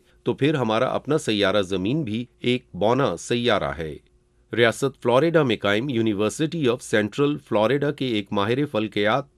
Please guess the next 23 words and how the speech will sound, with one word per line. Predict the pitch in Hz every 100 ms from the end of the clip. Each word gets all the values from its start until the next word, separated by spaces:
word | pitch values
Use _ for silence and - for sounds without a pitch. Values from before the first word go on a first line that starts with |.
| -
فلپ | 160 190 -
میٹسگر | 113 110 - 147 185
نے، | 160 98 101 - -
جو | 120 123
سائنسدانوں | 120 117 127 110 110 156
کی | 170
ایک | 139 113 -
ٹیم | 123
کی | 120 143
قیادت | 104 101 104 110
کر | - 90
رہے | 90
ہیں، | 104 156 117 95 - _ -
یہ | 120 156
دعویٰ | 104 98 101 -
کیا | 104 131 110
ہے | 107 151
کہ | 139
پلوٹو | - 113 110 123
کا | 104
درجہ | 92 95 98
کم | 139 104 95
کرنا | 87 101 104 117